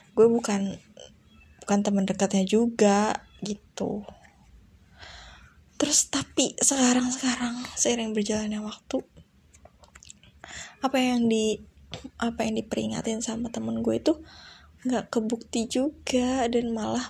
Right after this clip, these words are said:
makin kesini dia makin baik sama gue kan. Ini gue doang atau dia juga melakukan itu dengan maksud beneran,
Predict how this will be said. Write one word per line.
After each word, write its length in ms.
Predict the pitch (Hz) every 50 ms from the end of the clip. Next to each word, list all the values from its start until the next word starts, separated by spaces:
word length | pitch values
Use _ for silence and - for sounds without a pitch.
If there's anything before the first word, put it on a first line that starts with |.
| - 254
makin 400 | 233 233 233 - 220 220 226 -
kesini 400 | - - - 254 254 277 311 311
dia 160 | 311 330 339
makin 400 | 330 311 294 - - 254 233 226
baik 160 | 208 214 220
sama 320 | 220 - 247 240 240 226
gue 320 | 226 - - 233 269 269 262
kan. 240 | 262 - 202 208 - - - - - - - - - - - - - - -
Ini 160 | 269 302 311
gue 240 | 320 302 294 285 269
doang 320 | 247 226 214 220 240 269
atau 480 | 269 269 294 285 302 294 285 294 277 262 226 233
dia 240 | - 254 285 311
juga 400 | 294 320 294 240 170 - - - - - - 233
melakukan 480 | 233 233 240 247 247 - 233 240 233
itu 160 | 233 233 269 285 - - - - - - - - - - - - - - - - - - - _ - - -
dengan 320 | - 226 240 240 233 226 226
maksud 480 | 220 214 - - - - 254 247 - - - - - - - _ _ - - - - - - - - - - - - - - _ _ _ _
beneran, 560 | - 233 240 240 240 233 214 220 226 220 -